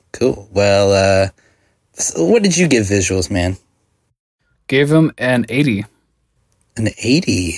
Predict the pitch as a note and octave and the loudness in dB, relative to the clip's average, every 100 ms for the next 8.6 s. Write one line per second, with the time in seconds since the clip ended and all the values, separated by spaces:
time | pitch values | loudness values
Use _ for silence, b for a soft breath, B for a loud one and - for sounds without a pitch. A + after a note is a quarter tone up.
0 | - B2 G#3+ C4+ A2+ A2 F2+ - C#3+ - | -6 -2 2 2 2 -2 -2 -2 -2 -4
1 | - B2 D3+ D3+ - G2+ A#2+ A2 G2 F#2+ | -2 2 4 2 0 0 2 0 -2 -6
2 | E2 A#2+ C3 A#2+ G#2+ G#2+ G#2 D3+ G2 G#2 | -4 0 0 0 0 0 0 -2 -2 -8
3 | _ _ _ B B B B B - G2+ | _ _ _ B B B B B -2 0
4 | A2 C3 D#3+ E3 D#3 C3+ B2 A#2+ C3 B2+ | 2 2 4 4 4 4 4 4 2 0
5 | A#2+ G2+ B2 E3 D#3+ C3+ C3 B2+ A#2 A#2 | -4 -2 0 2 2 2 2 2 0 -4
6 | A2+ A2 G#2+ G2+ F#2+ - _ _ _ _ | -2 -2 0 -2 -4 -10 _ _ _ _
7 | _ _ _ _ _ _ G#2+ C3 C3 A2 | _ _ _ _ _ _ -2 2 0 0
8 | F#2 E2+ - - _ _ | -4 -4 -8 -20 _ _